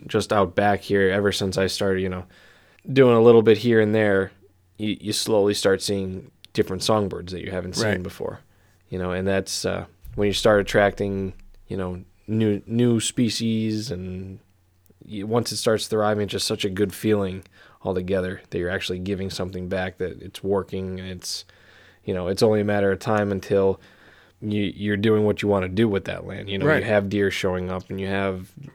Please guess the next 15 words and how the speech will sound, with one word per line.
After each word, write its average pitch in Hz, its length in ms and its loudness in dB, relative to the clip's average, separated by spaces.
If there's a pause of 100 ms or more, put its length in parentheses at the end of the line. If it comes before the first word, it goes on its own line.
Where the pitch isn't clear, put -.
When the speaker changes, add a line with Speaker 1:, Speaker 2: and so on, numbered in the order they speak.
(180)
Speaker 1:
you 95 80 -10
know, 90 160 -14 (580)
turkeys, 90 600 -6
and 92 280 -12 (140)
you, 104 200 -4
you 104 200 -4
get 104 180 0
to - 80 -6
where 101 140 4
you 95 120 -2
wanna 92 200 -6
be. 95 220 -6
It's 92 140 -12
just, - 300 -10
uh, 85 140 -6